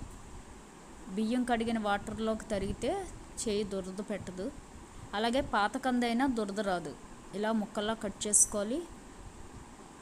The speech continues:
కట్ చేసుకుని వీటిని కూడా మనం కుక్కర్లో పెట్టి బాయిల్ చేయాలి. ఇదిగో ఇలాగా సాల్ట్ వేసి మెత్తగా ఉడికే వరకు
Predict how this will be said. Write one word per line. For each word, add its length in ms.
కట్ 240
చేసుకుని 340
వీటిని 440
కూడా 240
మనం 400
కుక్కర్లో 340
పెట్టి 360
బాయిల్ 500
చేయాలి. 280
ఇదిగో 220
ఇలాగా 400
సాల్ట్ 400
వేసి 360
మెత్తగా 540
ఉడికే 280
వరకు 440